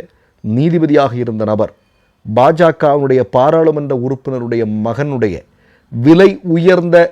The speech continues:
வெளிநாட்டு பைக்கில் வலம் வந்த காட்சியை பார்த்து நாடே அதிர்ச்சி அடைந்தது. அதற்கு பிறகு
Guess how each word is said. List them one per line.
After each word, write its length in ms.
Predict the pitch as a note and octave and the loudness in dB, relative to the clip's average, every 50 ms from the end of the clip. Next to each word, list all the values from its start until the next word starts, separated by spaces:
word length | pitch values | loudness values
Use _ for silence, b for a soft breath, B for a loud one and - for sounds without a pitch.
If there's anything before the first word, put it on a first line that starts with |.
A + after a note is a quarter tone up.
| - _ - B2 B2 | -4 _ -12 -8 -2
வெளிநாட்டு 680 | C3+ D3 D#3+ F3+ F3 F3 E3 D#3+ D3+ - _ - - C#3+ | 0 0 0 0 0 0 -2 -4 -4 -6 _ -10 -8 -8
பைக்கில் 560 | A#2 A2 B2+ C3+ D3 D#3 - - - C#3+ B2 G2+ F2 - _ _ _ _ _ _ | -4 0 2 2 2 2 -2 -6 -4 -4 -2 -4 -4 -10 _ _ _ _ _ _
வலம் 460 | - G2 G#2+ B2+ C#3 D3+ E3 E3+ F3 E3+ | -10 -2 0 2 2 4 2 2 0 0
வந்த 280 | D#3 D3+ D3+ D3+ C#3+ C3+ - - | -2 -4 -4 -4 -8 -8 -8 -6
காட்சியை 440 | C#3 C#3 C3+ - - - C#3 C3 C3 B2 | -6 -6 -6 -8 -10 -6 -4 -4 -4 -4
பார்த்து 440 | - - B2+ C3 B2+ - - - | -4 -2 -2 -2 -2 -4 -8 -10
நாடே 380 | A#2+ A2 A2 A#2+ B2+ C3 C3 C3 C3+ - _ _ | -6 -4 -2 -2 0 0 0 -2 -4 -6 _ _
அதிர்ச்சி 400 | - G#2 G2+ A#2 A2+ - - - - | -14 -10 -10 -10 -10 -12 -14 -10 -10
அடைந்தது. 340 | G2 D#2+ D#2 C#2+ B1+ A#1 _ _ _ _ _ b b b b b b b b b | -10 -10 -10 -16 -18 -20 _ _ _ _ _ b b b b b b b b b
அதற்கு 320 | C3 D#3+ G3+ G#3 - - F3+ | 0 2 2 0 0 -2 0
பிறகு 240 | G#3+ G#3 G#3+ G#3 | 2 2 4 4